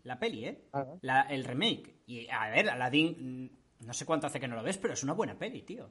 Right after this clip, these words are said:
Speaker 1: la de dibujos animados.
Speaker 2: Nadie, no estoy hablando de la calidad, estoy hablando del sentirse forzado, que es diferente. Casi todos los guiones están forzados. Otra cosa es que a ti te parezcan naturales
Speaker 1: Ya.
Speaker 2: porque has nacido en ello.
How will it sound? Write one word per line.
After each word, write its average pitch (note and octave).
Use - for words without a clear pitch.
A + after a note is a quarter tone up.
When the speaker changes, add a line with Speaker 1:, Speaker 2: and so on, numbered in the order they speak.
Speaker 1:
la A#2+
de A#2+
dibujos A#2
animados. A#2+
Speaker 2:
Nadie, G3+
no E3+
estoy G3
hablando G#3
de G3+
la D3
calidad, A2
estoy -
hablando F#3
del F#3+
sentirse E3+
forzado, A2
que -
es A#2+
diferente. A2+
Casi B2
todos G3
los D#3
guiones C#3
están C3+
forzados. A#2+
Otra C3+
cosa C#3
es -
que -
a C3+
ti C3+
te C#3
parezcan D3+
naturales D3
Speaker 1:
Ya. E3
Speaker 2:
porque C#3
has -
nacido C3
en C3
ello. C3+